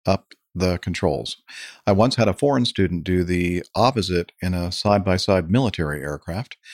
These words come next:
At about three feet, the student shouted, "Inshallah." Is that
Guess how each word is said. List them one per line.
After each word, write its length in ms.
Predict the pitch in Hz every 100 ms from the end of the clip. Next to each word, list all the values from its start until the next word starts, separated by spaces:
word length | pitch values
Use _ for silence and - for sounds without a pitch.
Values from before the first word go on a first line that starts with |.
| - - - _
At 80 | 104
about 320 | 95 92 -
three 220 | - 147 175
feet, 380 | 123 - - - _ _ _ _ _
the 80 | 95
student 400 | - 127 120 113
shouted, 560 | - 104 95 92 87 - _ _ _ _
"Inshallah." 720 | 165 190 208 190 202 151 85 - _ _ _ _ _ _ -
Is 80 |
that 140 | 107